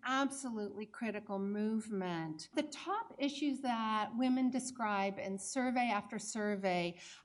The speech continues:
uh, of their workplace concerns are wage inequity,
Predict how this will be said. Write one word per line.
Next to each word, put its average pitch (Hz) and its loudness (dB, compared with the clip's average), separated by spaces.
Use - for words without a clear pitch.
uh, 190 4
of 202 2
their 208 4
workplace 240 0
concerns 196 0
are 185 4
wage 262 2
inequity, 269 4